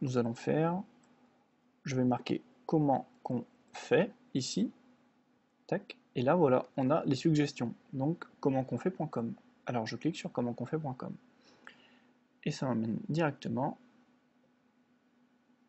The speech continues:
sur notre site préféré, comment qu'on fait point com. Alors, je vous ai expliqué tout à l'heure, selon la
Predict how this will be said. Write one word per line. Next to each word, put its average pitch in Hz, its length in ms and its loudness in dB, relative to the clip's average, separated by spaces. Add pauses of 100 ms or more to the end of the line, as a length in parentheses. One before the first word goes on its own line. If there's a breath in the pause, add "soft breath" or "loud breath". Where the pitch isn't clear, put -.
(360)
sur - 400 -4
notre 135 340 -2
site - 300 -2 (120)
préféré, 147 560 0
comment 185 280 2
qu'on - 140 -6
fait 160 180 -4
point 135 240 -4
com. 123 480 -6 (2750)
Alors, 107 200 -2
je 120 100 -4
vous 120 200 2
ai - 20 2
expliqué 127 460 0
tout - 200 -6
à 113 40 2
l'heure, 151 200 0
selon 127 260 -2
la 110 440 0